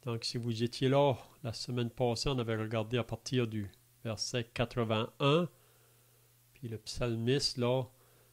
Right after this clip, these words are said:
ça disait que son âme languit après ton salut. Donc, on avait dit que le psalmiste reconnaît que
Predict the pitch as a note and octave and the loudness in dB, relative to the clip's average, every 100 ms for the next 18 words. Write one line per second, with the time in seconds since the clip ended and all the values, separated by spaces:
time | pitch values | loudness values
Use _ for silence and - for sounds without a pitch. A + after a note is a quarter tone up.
0 | _ _ _ - - A#2+ A2 A#2 A2 A#2+ | _ _ _ -20 -10 -8 -6 -6 0 0
1 | B2+ A2+ - A#2 A2+ B2 C3+ C3 B2 A2 | 0 -2 -2 -2 2 2 4 2 0 -6
2 | - - _ _ _ _ _ - A2 A2+ | -16 -20 _ _ _ _ _ -10 -4 2
3 | B2+ B2 A2 C#3 - - - _ _ _ | 2 2 2 0 -2 -8 -20 _ _ _
4 | _ _ A2+ - - B2+ B2+ A#2 G2 - | _ _ -4 -4 -2 -2 -2 -4 -4 0
5 | B2+ A#2+ B2 - _ _ _ _ _ _ | 2 2 2 -2 _ _ _ _ _ _
6 | _ _ _ _ _ _ - A2+ A2+ A#2 | _ _ _ _ _ _ -10 -6 -6 -6
7 | A2 G#2+ A2+ A2+ C3+ C3 A#2 A2 G#2+ G#2 | -6 -2 0 2 2 2 2 4 2 -2
8 | - _ - _ _ _ _ _ - A2+ | -10 _ -20 _ _ _ _ _ -14 -6
9 | - B2+ A#2 A#2 C3+ C#3 - - - - | 0 2 2 4 4 4 -2 -4 -6 -8
10 | - _ _ _ _ _ _ _ _ _ | -20 _ _ _ _ _ _ _ _ _
11 | _ B2+ A#2 B2+ C3 B2 B2+ C#3+ C#3+ B2 | _ -6 0 2 4 4 4 2 0 0
12 | A2+ A2 A#2+ | 0 0 -4